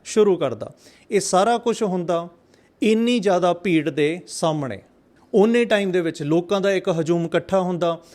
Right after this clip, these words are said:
ਤੇ ਕੁਛ ਲੋਕ ਇਸ ਇਨਸਾਨ ਦੀ ਕਾਰ ਦੀ ਚਾਬੀ ਨੂੰ ਕੱਢ ਲੈਂਦੇ ਆ। ਜਦੋਂ ਲੋਕਾਂ ਦਾ ਹਜੂਮ ਬਹੁਤ ਜ਼ਿਆਦਾ ਵੱਧ ਜਾਂਦਾ ਤਾਂ ਇਹ ਇਨਸਾਨ ਉੱਥੋਂ ਭੱਜ ਨਿਕਲਣ ਦੇ ਵਿੱਚ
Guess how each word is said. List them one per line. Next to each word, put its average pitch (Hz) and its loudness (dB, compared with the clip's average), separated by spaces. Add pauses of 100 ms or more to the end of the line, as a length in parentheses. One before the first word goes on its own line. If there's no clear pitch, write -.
(140)
ਤੇ 202 2
ਕੁਛ 208 2
ਲੋਕ 202 0
ਇਸ 180 0
ਇਨਸਾਨ 160 -2
ਦੀ 160 -6 (340)
ਕਾਰ 170 4
ਦੀ 175 0
ਚਾਬੀ 143 -2
ਨੂੰ 151 -4
ਕੱਢ 156 0
ਲੈਂਦੇ 180 0
ਆ। 160 -6 (300)
ਜਦੋਂ 185 -2
ਲੋਕਾਂ 190 -2
ਦਾ 180 0
ਹਜੂਮ 165 -4
ਬਹੁਤ 180 -2
ਜ਼ਿਆਦਾ 156 0
ਵੱਧ 160 0
ਜਾਂਦਾ 170 -2 (320)
ਤਾਂ 208 2
ਇਹ 208 4
ਇਨਸਾਨ 180 -2
ਉੱਥੋਂ 185 -6
ਭੱਜ 165 -2
ਨਿਕਲਣ 151 -4
ਦੇ 135 -2
ਵਿੱਚ 135 -4